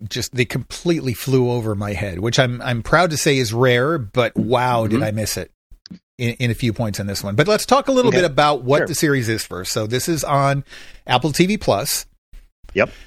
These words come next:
Speaker 1: Um, we're gonna get to a description in just a second. It is rated T V M A, um, primarily for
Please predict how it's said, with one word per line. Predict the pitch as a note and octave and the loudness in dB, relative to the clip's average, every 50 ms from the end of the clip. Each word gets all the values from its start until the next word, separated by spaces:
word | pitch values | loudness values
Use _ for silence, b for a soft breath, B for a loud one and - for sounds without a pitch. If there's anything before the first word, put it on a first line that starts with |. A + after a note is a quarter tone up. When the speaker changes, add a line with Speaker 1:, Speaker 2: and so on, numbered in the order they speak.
| _ _ _ _ - - - | _ _ _ _ -8 0 2
Speaker 1:
Um, | C3 C3 B2 | 2 2 2
we're | B2 B2 A#2+ | 2 2 2
gonna | C3+ C#3+ D3 | 2 4 4
get | C#3+ C#3+ - | 2 2 2
to | - D3+ | 2 0
a | C#3 B2+ | 0 0
description | B2 - - - C#3+ C3+ - D#3 | 0 0 2 2 2 2 2 0
in | C3 A#2+ A2+ | 0 0 0
just | G2+ A#2+ A#2 A2 - | 0 0 0 0 0
a | E3+ C#3+ | -2 0
second. | - C3+ A#2 - - B2 | 2 2 2 2 0 -2
It | B2+ C3 C#3+ | 0 0 2
is | D3+ C3 C3 | 2 2 2
rated | B2 D3+ D#3+ E3+ F#3+ G3 D3+ - | 2 2 4 4 2 0 0 -2
T | - - F#3+ F#3+ | -2 0 0 2
V | F3 G3 G3 F#3+ | 2 2 0 2
M | - E3 E3 F3 | 2 2 2 2
A, | D#3+ B2 G#2 G#2 C3 F#3 - - - - - - - - - - - - - - - - - - - - - - - - | 2 2 0 0 -2 -4 -6 -8 -14 -20 -20 -20 -20 -20 -20 -20 -20 -20 -20 -20 -20 -20 -20 -20 -20 -20 -20 -20 -8 -2
um, | C3 B2+ B2+ C3+ | 0 0 0 0
primarily | B2+ - - C3+ C#3 C3 B2+ C3+ C#3 C#3 C#3 C#3+ C#3+ C#3 C3 | -2 0 0 2 2 4 4 2 2 2 2 2 2 0 0
for | - - - - C#3+ C3+ C3 C3 C3 B2+ B2+ B2 B2 B2 - | -4 -2 2 4 4 6 6 4 4 4 2 2 0 -2 -6